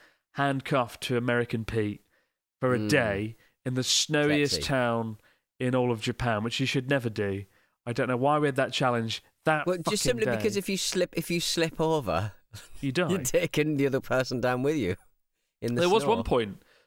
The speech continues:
Speaker 1: I think it wasn't on camera, but there was one point where I think Pete slipped or I slipped, and there was a, we're in this town called Ginzan, this magical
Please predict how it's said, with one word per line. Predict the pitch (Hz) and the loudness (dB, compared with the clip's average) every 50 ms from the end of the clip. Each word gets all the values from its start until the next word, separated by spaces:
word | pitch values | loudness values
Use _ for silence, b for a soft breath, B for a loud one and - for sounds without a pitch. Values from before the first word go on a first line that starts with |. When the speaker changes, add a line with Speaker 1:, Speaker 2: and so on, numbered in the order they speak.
| b b - | b b -4
Speaker 1:
I | 139 143 | -2 -2
think | 175 180 147 | 0 0 0
it | 151 | 0
wasn't | 160 147 151 147 | 0 2 0 0
on | 135 120 | 0 0
camera, | - 156 147 135 123 | 0 0 2 0 0
but | 117 - | -2 -2
there | - | -2
was | 139 135 | 0 2
one | 165 190 170 | 0 0 0
point | - 180 165 143 | 2 0 0 2
where | 143 139 135 131 127 120 117 110 b b b b b b b - | 2 2 2 2 2 0 0 -2 b b b b b b b -8
I | 131 | -6
think | 151 151 - - | -6 -6 -6 -2
Pete | - 170 160 - | -2 0 0 0
slipped | - - 156 151 - - - | 0 0 0 0 0 0 2
or | 131 | 2
I | 127 135 | 2 2
slipped, | 131 - - 131 127 120 - - - - | 2 0 0 0 -2 -2 -2 -6 -4 -4
and | 131 131 | -2 0
there | 139 135 | 2 2
was | 139 135 123 120 | 2 2 2 2
a, | 127 127 120 123 123 123 101 104 | 2 2 4 2 2 0 0 0
we're | 151 | -2
in | 175 | 0
this | 156 143 - | 0 0 0
town | - 170 151 143 135 | 2 2 2 2 0
called | - 123 117 | -2 -2 0
Ginzan, | - 147 147 143 131 117 120 104 98 95 | 0 0 0 0 0 0 -2 -2 -2 -4
this | 98 - - | -8 -8 -6
magical | 156 165 196 190 160 151 147 - 156 147 135 120 113 | -4 -2 -2 -2 -2 -4 -4 -4 -2 -2 -2 -4 -6